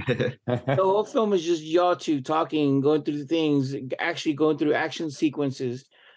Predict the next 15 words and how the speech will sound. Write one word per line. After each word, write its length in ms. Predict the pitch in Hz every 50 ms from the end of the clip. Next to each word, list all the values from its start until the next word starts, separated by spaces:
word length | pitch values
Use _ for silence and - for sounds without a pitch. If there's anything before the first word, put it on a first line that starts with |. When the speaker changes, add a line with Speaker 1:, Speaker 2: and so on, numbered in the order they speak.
| _ _
Speaker 2:
um, 600 | - 143 143 147 147 147 143 143 139 139 135 127 127 -
creative 360 | - 156 156 160 160 139 135
camera 280 | - 170 165 160 160
shots. 540 | 143 - - 147 139 135 131 123 120 - -
And 320 | - 143 139 147 147 139 139
so 180 | - 156 151
I 140 | 139 165 170
thought 220 | 165 - 165 165
it 60 | 165 156
was 260 | 156 156 147 143 139
the 180 | 156 156 147
quirkiest, 840 | 139 - 175 170 165 151 - 156 160 156 147 139 143 143 - - - _ _ _ _ _ _ _ _ _ _ _ _ _ _ _ _ _
most 460 | - 156 156 151 151 156 135 - - -
creative 800 | - - 170 160 165 175 175 165 160 165 160 151 143 147 - - - _ _ _ _ _ _ _ _ _ _ _ _ -
movie, 680 | 156 156 160 170 170 165 151 147 143 135 127 127 131